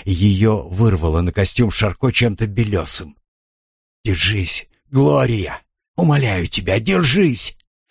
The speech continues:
В двух минутах отсюда больница! Потерпи всего две минутки, слышишь?»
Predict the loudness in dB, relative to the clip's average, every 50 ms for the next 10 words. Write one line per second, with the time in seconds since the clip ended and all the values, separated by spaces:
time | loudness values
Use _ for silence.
0 | -10 -10 -4 -2 0 2 4 4 4 2 2 0 0 0 2 2 2 2 2 0
1 | 0 0 -2 0 2 2 2 2 2 2 2 0 0 0 0 0 0 0 0 -2
2 | -4 -6 -6 -8 -12 _ _ _ -14 -10 -2 0 0 2 2 0 2 2 2 2
3 | 2 4 2 2 2 2 2 0 2 2 4 4 4 4 4 4 4 2 2 0
4 | -2 0 0 0 0 2 2 2 4 4 4 2 0 0 -2 -2 -4 -6